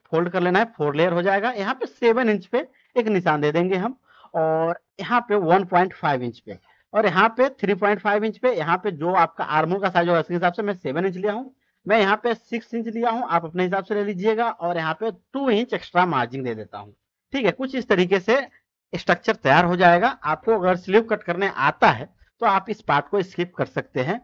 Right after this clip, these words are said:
By the way, आप अगर देखना चाहते हो तो देखिए, बहुत अच्छी बात है। उसके बाद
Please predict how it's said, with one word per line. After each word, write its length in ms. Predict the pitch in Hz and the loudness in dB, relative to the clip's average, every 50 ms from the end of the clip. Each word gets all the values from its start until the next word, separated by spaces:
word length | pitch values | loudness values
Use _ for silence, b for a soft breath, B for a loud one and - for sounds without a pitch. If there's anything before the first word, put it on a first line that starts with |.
| b b b b b b b _ _ | b b b b b b b _ _
By 100 | 165 170 175 | 2 4 4
the 160 | 175 175 196 | 4 4 2
way, 160 | 190 202 220 | 2 0 0
आप 320 | 165 - 147 156 156 156 - _ | -2 0 0 0 0 -2 -4 _
अगर 180 | - 143 143 147 | -8 -6 -4 -4
देखना 300 | 139 135 143 143 170 170 | -2 -2 -2 -2 -2 -2
चाहते 200 | 156 151 147 165 | -2 -4 -4 -4
हो 60 | 180 | -6
तो 40 | 160 | -6
देखिए, 280 | 139 135 131 - 190 196 | -6 -6 -6 -6 -6 -4
बहुत 160 | 165 135 127 | -4 -4 -4
अच्छी 240 | 127 113 - - 143 | -4 -6 -8 -8 -8
बात 220 | 117 107 104 - 180 | -6 -6 -8 -8 -10
है। 80 | 226 - _ _ b b b b b b _ _ - | -10 -10 _ _ b b b b b b _ _ -14
उसके 260 | 220 - - 269 247 | -14 -10 -6 -4 -2
बाद 300 | 220 214 214 220 214 | 0 2 0 0 -2